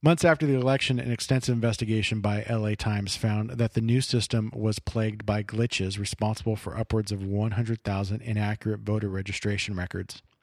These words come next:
including wrong party preference, voters incorrectly being designated as wanting to vote by mail,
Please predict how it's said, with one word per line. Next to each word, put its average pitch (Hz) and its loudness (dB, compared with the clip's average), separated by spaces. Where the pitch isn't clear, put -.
including 120 2
wrong 107 0
party 117 0
preference, 98 -4
voters 117 2
incorrectly 117 -2
being 113 -2
designated 110 -2
as 101 -2
wanting 107 -2
to 110 -2
vote 110 -2
by 98 -2
mail, 104 -2